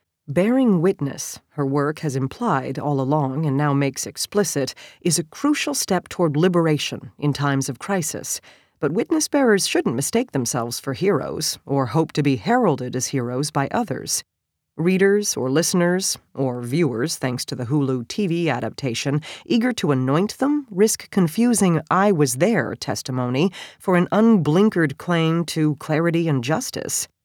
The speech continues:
What such accounts more usefully offer are insights into the drive,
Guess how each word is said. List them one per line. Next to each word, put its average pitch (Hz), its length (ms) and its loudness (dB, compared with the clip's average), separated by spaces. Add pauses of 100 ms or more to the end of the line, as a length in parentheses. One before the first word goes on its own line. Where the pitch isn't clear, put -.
(460)
What 262 200 -2
such - 280 -2
accounts 185 480 0
more 160 160 4
usefully 147 580 0
offer 120 400 -2
are 135 220 0
insights 214 640 2
into 170 300 0
the 147 100 0
drive, 131 680 -4